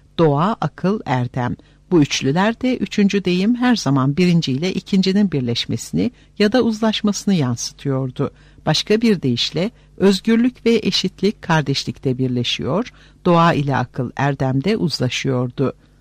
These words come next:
Mozart'ın Sihirli Flüt adlı yapıtını anımsayalım.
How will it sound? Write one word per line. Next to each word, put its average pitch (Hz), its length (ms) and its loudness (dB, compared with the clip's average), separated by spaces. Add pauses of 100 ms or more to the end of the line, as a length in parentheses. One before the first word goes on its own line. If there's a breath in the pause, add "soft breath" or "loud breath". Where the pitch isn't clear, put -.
(480 soft breath)
Mozart'ın 247 600 2
Sihirli 202 500 0
Flüt 135 340 -4
adlı 135 300 -4
yapıtını 143 540 -2
anımsayalım. 131 720 0